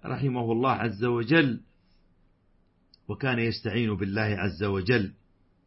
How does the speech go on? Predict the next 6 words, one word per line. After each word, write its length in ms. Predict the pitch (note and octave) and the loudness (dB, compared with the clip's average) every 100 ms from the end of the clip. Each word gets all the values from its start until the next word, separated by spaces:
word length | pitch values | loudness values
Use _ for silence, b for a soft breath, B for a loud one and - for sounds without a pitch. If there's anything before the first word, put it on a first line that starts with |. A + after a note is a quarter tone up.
| _ _ _ | _ _ _
قال 360 | C3+ C#3 A#2 A#2+ | 4 4 4 2
ميمون 460 | A2 B2+ C3 A2+ | 2 2 2 2
بن 120 | F#2+ G#2+ | 0 -2
الأصبغ 520 | - C#3+ G2 D3 C3+ | 0 -2 2 0 2
رحمه 400 | A2+ A#2+ A2+ G#2+ | -2 -2 0 0
الله: 340 | A#2 D#3+ D#3 | 2 0 0